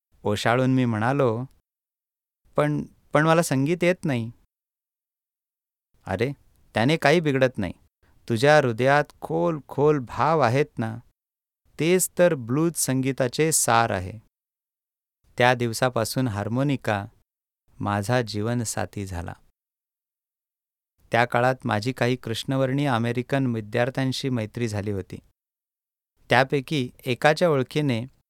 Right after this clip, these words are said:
डॉक्टर मार्टिन ल्युथर किंग ज्युनियर यांच्याशी जवळीक असलेल्या एका वयस्कर स्त्रीशी माझी विशेष मैत्री झाली.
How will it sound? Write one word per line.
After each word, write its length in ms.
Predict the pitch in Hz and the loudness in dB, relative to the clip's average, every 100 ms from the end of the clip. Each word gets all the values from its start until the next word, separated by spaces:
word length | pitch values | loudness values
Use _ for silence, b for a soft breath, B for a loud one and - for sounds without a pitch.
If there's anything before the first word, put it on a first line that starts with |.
| _ _ - | _ _ -4
डॉक्टर 400 | 123 113 - 160 | 0 0 0 -2
मार्टिन 560 | 143 113 110 - 160 147 | 0 0 0 -2 -2 -2
ल्युथर 440 | 127 123 143 147 135 | -2 -2 -2 -2 -2
किंग 260 | 139 151 127 | -4 -4 -4
ज्युनियर 500 | 113 113 135 139 117 - _ _ _ - | -2 0 2 2 -2 -8 _ _ _ -2
यांच्याशी 520 | 123 120 151 - 175 | 0 2 0 0 -2
जवळीक 460 | 123 120 135 170 151 | 0 0 0 0 -2
असलेल्या 400 | 131 139 135 135 | -4 -4 -2 -2
एका 200 | - 131 | -2 -2
वयस्कर 600 | 113 123 131 - 170 165 | 0 0 -2 0 0 0
स्त्रीशी 520 | - - 139 127 151 | -4 -4 -4 -2 -2
माझी 300 | 139 127 135 | -2 -4 -4
विशेष 540 | 113 - 156 160 - | -6 -4 -2 -2 -2
मैत्री 380 | 127 117 - 113 | -4 -4 -4 -4
झाली. 280 | 101 95 | -4 -8